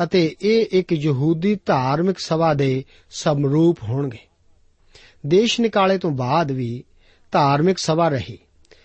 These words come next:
ਪਹਿਲਾਂ ਪਹਿਲ ਇਹਦਾ ਮਤਲਬ ਸੀ ਮੂਸਾ ਦੀ ਸ਼ਰ੍ਹਾ ਬਾਰੇ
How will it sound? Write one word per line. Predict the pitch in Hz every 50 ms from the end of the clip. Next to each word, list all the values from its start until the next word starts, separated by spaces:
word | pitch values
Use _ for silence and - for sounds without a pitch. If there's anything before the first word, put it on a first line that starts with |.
| _ _ _ -
ਪਹਿਲਾਂ | 185 220 247 262 247 226
ਪਹਿਲ | 202 - 170 160 170 185 190 196
ਇਹਦਾ | 180 165 170 175 190 175
ਮਤਲਬ | 165 151 143 135 - 156 160 151
ਸੀ | - - 143 143 151 175 190 - _ _ _ _ _ _ _ _ - 151
ਮੂਸਾ | 156 165 180 170 - - - 202 202 208 208
ਦੀ | 185 185 180 180 180 175 -
ਸ਼ਰ੍ਹਾ | - - 170 180 202 208 208 202
ਬਾਰੇ | 185 160 139 135 127 151 170 151 120 -